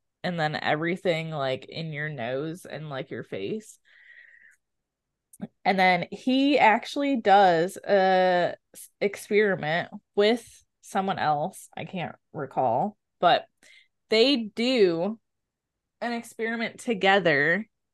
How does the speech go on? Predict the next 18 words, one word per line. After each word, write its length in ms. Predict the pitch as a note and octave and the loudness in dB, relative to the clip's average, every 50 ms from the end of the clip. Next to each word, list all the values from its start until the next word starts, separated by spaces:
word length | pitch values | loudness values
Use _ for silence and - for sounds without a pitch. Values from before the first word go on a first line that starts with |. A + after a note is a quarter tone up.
| _ _ _ _ - | _ _ _ _ -8
and 180 | F#3 F#3+ F#3 F3 | -8 -4 0 0
document 540 | F#3+ F3 G3 G#3 - G3 E3+ F3+ E3+ F3+ G#3 | 2 2 2 0 -4 -6 -6 -4 -4 -2 -2
it 160 | F#3 C3+ - | -4 -4 -2
throughout 280 | - F#3+ F3+ E3+ F3+ F3 | -2 0 2 2 2 0
the 80 | E3+ | -2
book. 400 | D#3+ E3+ E3 C#3 G2+ - - - _ _ _ _ _ _ _ _ _ _ _ _ _ _ _ _ - | 0 2 2 2 0 -2 -6 -14 _ _ _ _ _ _ _ _ _ _ _ _ _ _ _ _ -20
So 240 | - - - G3+ G3 | -8 -2 0 2 2
he 100 | A3 G3+ | 2 2
takes 240 | G3 - A#3+ G#3+ - | 0 0 0 -2 -2
his 120 | A3+ G#3 | -4 -6
own 320 | - - F3+ F#3 F3+ F3+ F3 | -4 -2 -2 -2 -4 -2 0
data. 580 | E3+ E3 E3 D#3+ D3 C3 B2+ C3+ D3 G3 G3+ _ _ _ _ - - - _ _ _ _ - | 0 2 2 2 2 2 2 0 -2 -2 -4 _ _ _ _ -20 -20 -20 _ _ _ _ -10
They 220 | G3+ F#3+ F3 F3 | -4 -2 -2 -2
match 360 | F3 E3+ E3+ E3+ F3 F3+ - - - | 0 0 -2 -2 -2 -4 -6 -8 -4
all 300 | - E3 E3 E3+ F3+ F3+ | -2 0 0 0 0 -2
of 80 | E3+ | -2
the 80 | F3 F#3 | -6 -6
same, 460 | F3+ - E3 D#3+ D#3 E3 E3+ F3+ F#3 | -4 -4 -6 -6 -6 -8 -10 -12 -14